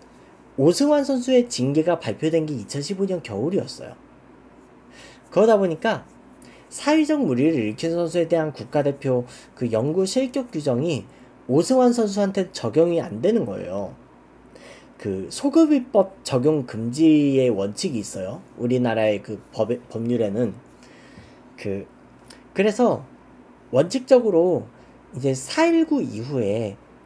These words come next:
그 헌법, 헌법을 개헌을 했잖아요. 근데 그때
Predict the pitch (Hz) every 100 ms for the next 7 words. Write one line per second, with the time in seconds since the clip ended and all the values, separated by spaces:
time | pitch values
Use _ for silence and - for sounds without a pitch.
0 | - - 113 104 95 - - - - -
1 | 302 302 302 - - - - 208 247 269
2 | 262 240 127 131 190 175 123 - 92 110
3 | 196 - - - - - 165 233 240 -
4 | - 240